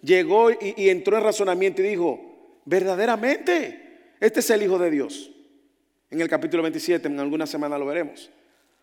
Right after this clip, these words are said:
Pero ellos no tenían idea, lo cual habla de que la condición del hombre se manifiesta por su ignorancia de quién es Jesús. Dígame si eso no es así hoy todavía.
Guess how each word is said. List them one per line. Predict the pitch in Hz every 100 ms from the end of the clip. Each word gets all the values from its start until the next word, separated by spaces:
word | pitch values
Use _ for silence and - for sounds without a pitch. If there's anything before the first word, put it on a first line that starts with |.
| _ _ -
Pero | 175
ellos | 226
no | 226
tenían | 208 208 202
idea, | 180 190
lo | 160 160
cual | 180 175
habla | 208 214 175
de | 170
que | 185
la | 180
condición | 175 165 165 233 254
del | 247
hombre | 196 180 165
se | 180
manifiesta | 170 165 - 202 196 - 147 139 143 - -
por | 202
su | 185 202
ignorancia | 214 185 202 196 220 240 - 185
de | 170
quién | 160
es | 160
Jesús. | 165 156 226 247 - - _ _ _ _ _ -
Dígame | 175 185
si | 175
eso | 175
no | 180
es | 180
así | - 190
hoy | 208
todavía. | 190 131 117 107 -